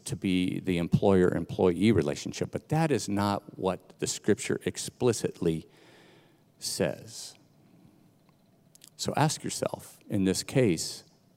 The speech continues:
is that about interpretation or is it about how we apply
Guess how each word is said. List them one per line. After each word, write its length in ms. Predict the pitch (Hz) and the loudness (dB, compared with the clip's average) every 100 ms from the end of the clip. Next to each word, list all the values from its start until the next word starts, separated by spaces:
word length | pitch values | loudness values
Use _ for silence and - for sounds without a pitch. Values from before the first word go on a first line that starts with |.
| _ | _
is 160 | 90 80 | -6 -4
that 220 | 90 110 | 0 0
about 280 | 117 90 85 | 2 0 0
interpretation 1000 | 85 - 107 - 156 160 165 180 170 185 - - | -4 -4 -4 -2 0 0 0 -2 -2 -4 -8 -2
or 60 | |
is 140 | 98 - | -2 -2
it 80 | 85 | -2
about 220 | 87 - | -2 -2
how 180 | 104 90 | -2 0
we 160 | 92 | -2
apply 800 | 80 - - 104 104 85 76 78 | -4 -8 -4 -2 0 -2 -4 -10